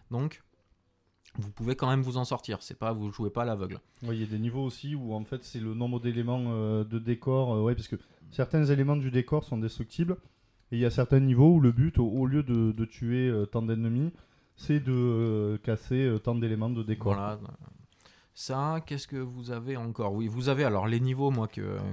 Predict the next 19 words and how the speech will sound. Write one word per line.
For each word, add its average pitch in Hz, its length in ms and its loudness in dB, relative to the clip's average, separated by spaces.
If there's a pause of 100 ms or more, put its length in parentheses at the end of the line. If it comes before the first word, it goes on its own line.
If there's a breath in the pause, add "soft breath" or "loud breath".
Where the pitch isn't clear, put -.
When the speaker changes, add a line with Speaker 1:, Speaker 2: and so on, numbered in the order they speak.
Speaker 1:
que 101 100 -10
j'adore. 117 420 -4 (640 soft breath)
Ce - 120 -10
sont 131 180 2
les 139 100 6
niveaux 135 340 2
qui 127 140 -8
sont 127 160 -6
au 117 80 0
sabre 156 360 0
laser 139 520 0
et 107 100 -2
au 107 140 0
nunchaku 139 500 0
laser. 117 400 0
Speaker 2:
Ouais, 101 100 -2 (300)
c'est 104 80 -10
pas 107 140 -2
mal. 98 160 -4